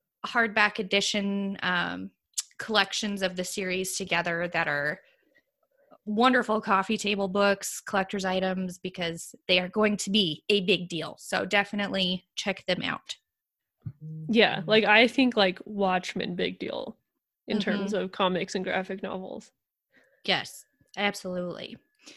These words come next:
Speaker 1: So now that we've covered a little bit of what we're sad about, what we didn't do this
Speaker 2: <laughs>
Speaker 1: summer, um, one of my original plans this summer was, of course, to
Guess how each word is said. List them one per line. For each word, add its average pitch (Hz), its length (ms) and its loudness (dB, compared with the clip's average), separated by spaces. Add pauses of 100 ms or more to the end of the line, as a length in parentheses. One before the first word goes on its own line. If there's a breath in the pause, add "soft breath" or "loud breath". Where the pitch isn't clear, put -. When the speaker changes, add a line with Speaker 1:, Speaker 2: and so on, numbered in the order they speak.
(540 loud breath)
Speaker 1:
So 233 560 6 (460 loud breath)
now 247 120 4
that 277 100 2
we've 294 140 -2
covered 240 420 0
a 220 60 2
little 226 220 0
bit 220 120 2
of 208 100 -2
what 208 120 -2
we're 190 260 2 (720 loud breath)
sad 196 640 0
about, 165 460 -4 (440 loud breath)
what 330 160 4
we 311 140 2
didn't 311 360 6
do 220 200 6
this 196 240 6
Speaker 2:
<laughs> - 40 -6
Speaker 1:
summer, 185 440 4 (580 loud breath)
um, 196 640 6 (1080)
one 254 200 8
of 277 120 6
my 240 260 4
original 220 480 0
plans 214 340 0
this 202 180 -2
summer 208 280 2
was, 196 260 4
of 185 240 -2
course, 196 500 0
to 180 600 -2